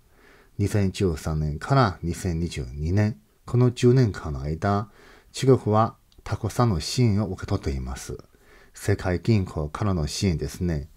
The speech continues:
二十九点二パーセントを受け取っているんですよ。金額にすれば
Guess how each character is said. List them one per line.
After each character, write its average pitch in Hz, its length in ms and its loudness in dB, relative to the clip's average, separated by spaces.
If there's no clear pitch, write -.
二 131 180 6
十 80 360 -2
九 117 340 2
点 69 380 -6
二 90 140 -2
パ 107 160 0
ー 101 40 0
セ 120 180 0
ン 101 60 -2
ト - 140 -16
を 101 320 0
受 95 100 -4
け 95 60 -8
取 - 180 -8
っ - 60 -8
て 85 100 -4
い 73 60 0
る 73 60 -2
ん 69 60 -4
で 67 100 -4
す - 140 -8
よ。 69 200 -4
金 113 180 0
額 107 200 0
に 104 100 2
す - 160 -2
れ 104 120 2
ば 123 340 4